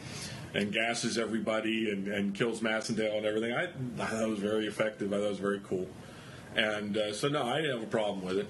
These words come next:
And, uh, you know, it, there was the issue that Roger had never really had much of a chance.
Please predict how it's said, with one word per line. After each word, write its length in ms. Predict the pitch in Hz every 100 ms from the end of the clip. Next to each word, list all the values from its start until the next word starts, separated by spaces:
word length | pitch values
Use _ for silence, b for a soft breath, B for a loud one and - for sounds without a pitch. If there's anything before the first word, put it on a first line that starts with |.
| -
And, 440 | 110 110 110 101 -
uh, 60 | 110
you 160 | 113
know, 140 | 120 117
it, 480 | 123 123 - 127 127
there 160 | 131
was 280 | 135 147 139
the 160 | 131 127
issue 300 | 123 123 117
that 220 | 110 104 120
Roger 380 | 117 117 113 113
had 100 | 104
never 160 | 107
really 280 | 110 110 104
had 260 | 101 104 101
much 220 | 104 101
of 60 | 98
a 40 |
chance. 560 | - 113 110 101 -